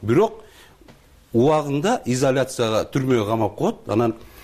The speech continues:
бийлик алмашканда бүт акталып чыгып аткан ошодон да.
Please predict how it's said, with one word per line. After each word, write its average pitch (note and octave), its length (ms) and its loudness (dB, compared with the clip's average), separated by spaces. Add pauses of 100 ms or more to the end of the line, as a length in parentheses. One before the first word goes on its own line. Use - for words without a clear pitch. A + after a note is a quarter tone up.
(100)
бийлик C#3 360 0
алмашканда C3 640 -2
бүт A2 240 -2
акталып B2+ 360 -2
чыгып C3 240 0
аткан A#2 200 0
ошодон B2+ 400 -2
да. D2 120 -6